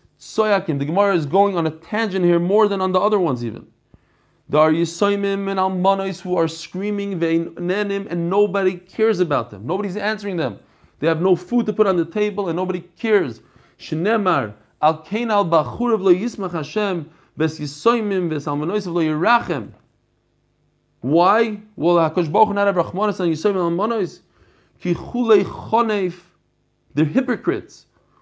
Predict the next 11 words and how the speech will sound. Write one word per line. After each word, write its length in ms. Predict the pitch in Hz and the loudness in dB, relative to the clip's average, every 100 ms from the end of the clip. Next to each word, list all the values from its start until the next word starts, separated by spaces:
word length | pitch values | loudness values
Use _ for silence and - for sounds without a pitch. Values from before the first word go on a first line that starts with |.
| _ | _
Umereya, 880 | 156 165 156 160 190 226 208 180 156 - _ - | -2 2 4 4 6 6 6 2 -4 -12 _ -8
and 120 | 151 | 0
they're 180 | 160 165 - | 2 2 0
evildoers. 800 | 247 269 226 143 143 120 101 - _ _ - | 2 2 2 0 0 0 -2 -10 _ _ -4
V'chol 460 | 151 131 160 - - | -2 0 -2 -2 -10
peh 500 | - 254 247 233 226 _ - 120 | 0 4 4 2 -4 _ -16 -4
doiver 500 | 123 220 226 214 208 | 4 4 4 2 2
nevala, 580 | 196 180 160 190 151 123 | 2 0 2 2 2 -2
because 260 | 131 147 139 | -4 -4 -4
they 100 | 143 | -6
speak 640 | - - 220 220 - | -10 -10 -6 -6 -8